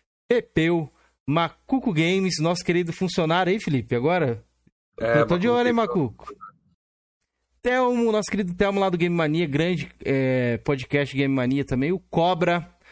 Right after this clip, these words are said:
Speaker 1: O Cobra e o Panda sempre andam juntos, são dois animais ali, ó. Cobra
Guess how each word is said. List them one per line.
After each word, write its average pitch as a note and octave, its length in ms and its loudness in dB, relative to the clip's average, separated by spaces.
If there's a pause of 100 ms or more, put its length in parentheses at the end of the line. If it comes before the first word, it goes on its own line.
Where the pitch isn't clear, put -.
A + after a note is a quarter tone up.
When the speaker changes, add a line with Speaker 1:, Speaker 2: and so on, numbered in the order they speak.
(340)
Speaker 1:
O F#3+ 120 -2
Cobra B3 340 2
e - 20 2
o A3 60 0
Panda A3+ 340 0
sempre A#3 300 0
andam B3 220 0
juntos, D3+ 280 -2
são D#3+ 100 -2
dois F#3+ 200 0
animais F3 420 0
ali, C3 160 0
ó. G2+ 180 -4 (180)
Cobra B3+ 580 0